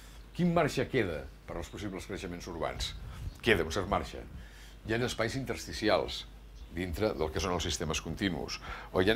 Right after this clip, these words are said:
espais perifèrics, de vora, que tenen a veure amb els llocs on es poden establir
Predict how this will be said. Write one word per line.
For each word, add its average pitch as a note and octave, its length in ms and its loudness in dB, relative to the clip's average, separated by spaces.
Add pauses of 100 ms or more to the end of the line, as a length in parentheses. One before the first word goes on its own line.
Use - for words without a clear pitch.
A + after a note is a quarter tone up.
espais A2+ 320 2
perifèrics, F#2+ 640 0 (380)
de D#2 100 4
vora, F2+ 240 12 (1000)
que A2 140 4
tenen C3+ 260 4
a C3 60 10
veure B2 380 8 (720)
amb C3 480 8
els G2 240 4
llocs B2 380 4 (420)
on A2+ 220 6
es A2 100 0
poden A2 240 2
establir G#2 380 0